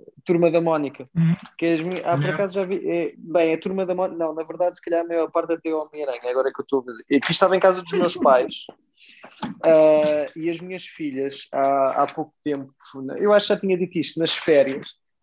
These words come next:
Speaker 1: nós fomos, eh, fomos não sei onde, ou estávamos a vir do Algarve, não interessa, ehm, e parei numa bomba,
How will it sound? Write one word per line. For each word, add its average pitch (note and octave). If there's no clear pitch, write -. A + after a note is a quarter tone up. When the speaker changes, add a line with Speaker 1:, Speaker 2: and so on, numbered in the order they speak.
Speaker 1:
nós D#3
fomos, D#3+
eh, B2
fomos B2+
não C3+
sei C#3
onde, D#3+
ou A#2
estávamos B2+
a B2
vir B2+
do B2+
Algarve, B2
não F3+
interessa, -
ehm, D3
e E3
parei F3
numa F3
bomba, D#3+